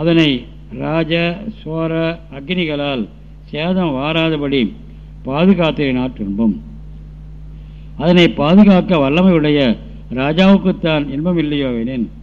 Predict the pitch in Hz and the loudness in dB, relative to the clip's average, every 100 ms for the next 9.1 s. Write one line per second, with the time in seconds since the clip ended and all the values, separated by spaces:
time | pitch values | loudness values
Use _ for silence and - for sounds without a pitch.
0 | - - - - 123 160 180 170 135 147 | -18 -20 -20 -14 -6 -2 -2 -2 -2 0
1 | 165 156 143 139 123 107 - - - 117 | 0 0 2 2 0 -2 -10 -16 -8 -2
2 | 120 156 175 165 151 143 131 123 147 117 | 0 2 4 4 4 2 2 0 -2 -2
3 | 101 98 110 87 - - 143 131 104 95 | -2 0 0 0 -8 -14 -10 -6 -4 -6
4 | - - - - - - - - - - | -10 -14 -16 -16 -18 -16 -16 -16 -18 -18
5 | - - - - 135 160 180 135 160 - | -18 -18 -14 -10 -8 0 2 2 -2 -8
6 | - - - - - - - - - - | -14 -18 -18 -18 -18 -16 -16 -16 -18 -18
7 | - - 135 170 214 226 175 190 185 208 | -16 -8 0 6 8 8 6 4 4 8
8 | 208 180 - - - 156 190 220 214 143 | 8 6 0 -16 -10 0 6 8 8 6
9 | 127 | 2